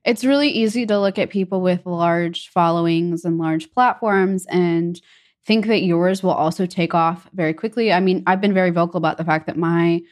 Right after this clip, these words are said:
Twitter growth was extremely fast to the point where I'm just, like, an outlier. It took me, like, a year, a little over a year to get a hundred thousand followers, which is unheard of. Um, so,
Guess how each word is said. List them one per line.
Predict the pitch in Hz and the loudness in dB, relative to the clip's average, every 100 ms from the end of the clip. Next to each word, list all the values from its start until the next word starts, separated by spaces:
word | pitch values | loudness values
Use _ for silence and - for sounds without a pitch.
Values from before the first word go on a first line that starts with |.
| _ _ _ | _ _ _
Twitter | - 208 220 | -4 0 0
growth | 214 175 165 175 | 0 0 0 -2
was | 175 170 - | 0 -2 -2
extremely | 165 - - - 175 180 180 165 160 | -8 -8 -12 -2 2 4 4 2 0
fast | - 147 135 175 - - | -2 -4 -4 -8 -14 -6
to | 190 | -4
the | 180 | -2
point | 175 180 - | 0 0 0
where | 165 | 0
I'm | 143 156 | 0 0
just, | 165 165 | -2 -4
like, | 156 156 | -4 -4
an | 147 139 _ _ - | -6 -8 _ _ -4
outlier. | 156 - 196 202 196 | -4 0 0 0 0
It | - | -4
took | 208 | -6
me, | 220 208 | -2 0
like, | 175 - _ _ _ _ - | -2 -4 _ _ _ _ -2
a | 190 | 0
year, | 190 185 190 196 185 185 180 180 - | 2 0 2 2 2 2 2 0 -2
a | |
little | 196 220 220 | -2 -2 0
over | 196 | 0
a | 180 | 0
year | 165 170 | 2 0
to | |
get | 165 | 0
a | 160 | -2
hundred | 160 151 | -2 -2
thousand | 151 151 147 | -4 -4 -6
followers, | 143 143 123 165 | -6 -6 -8 -10
which | 156 - | -10 -10
is | 135 - - | -12 -14 -4
unheard | 170 170 170 170 | -2 -2 -2 -2
of. | 220 247 - - - - | -2 -2 -6 -20 -20 -2
Um, | 202 190 - - | 0 0 -2 -6
so, | - 220 - | 0 0 -2